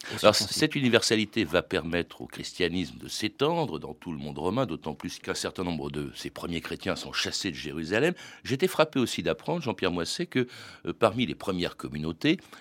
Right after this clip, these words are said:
Speaker 2: eh bien, il y en avait qui étaient plus importantes encore que Rome, qui deviendra la capitale, au fond, du christianisme plus tard. Euh, par exemple, Antioche, Alexandrie. Qu'est-ce qui fait que ces villes aient pu, euh, voir se développer des, euh, communautés de chrétiens aussi importantes ?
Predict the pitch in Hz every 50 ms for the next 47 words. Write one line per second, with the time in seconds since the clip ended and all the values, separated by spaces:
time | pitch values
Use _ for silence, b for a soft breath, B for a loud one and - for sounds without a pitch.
0 | B B 87 78 76 131 143 - - 92 95 95 95 92 87 95 120 160 180 -
1 | - - 95 - - 135 135 - - - 214 170 131 127 120 107 - 104 - -
2 | - - 151 - - - 87 - - 127 147 - - - 87 73 90 139 160 131
3 | 101 87 71 - 71 69 69 69 67 78 76 69 73 76 90 117 123 - B B
4 | B B B B - - - - - - - 151 - 151 147 131 95 76 71 76
5 | - - 90 78 69 - - - - - 76 82 95 104 - - - - 98 104
6 | - 165 185 180 B B B B B B B B B 82 85 82 80 80 117 147
7 | - 95 95 95 - - 120 127 127 - - 95 87 - - 117 120 110 98 101
8 | 98 - B B B B B B - 147 143 - - 131 - - 151 147 - -
9 | 101 - B B B B - - - 85 67 67 104 135 139 120 90 85 76 -
10 | - 113 139 135 139 B B B B B B B B - 64 62 71 73 55 55
11 | 67 67 65 82 123 131 - - - 76 - 127 123 92 101 95 - - - 113
12 | 127 123 B B B B B B B 76 73 90 92 92 87 67 65 76 - 95
13 | 87 85 82 80 - - - - - - 78 - - 92 80 - - 80 71 -
14 | - - - - 65 69